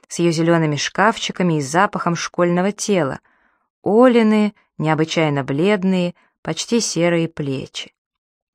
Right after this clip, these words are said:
И тело её среди всех наших девичьих тел,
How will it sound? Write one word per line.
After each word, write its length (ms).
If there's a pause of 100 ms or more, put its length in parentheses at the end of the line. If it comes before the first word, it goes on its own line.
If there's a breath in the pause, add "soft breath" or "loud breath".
(460 soft breath)
И 100
тело 300
её 180
среди 360
всех 400
наших 320
девичьих 480
тел, 320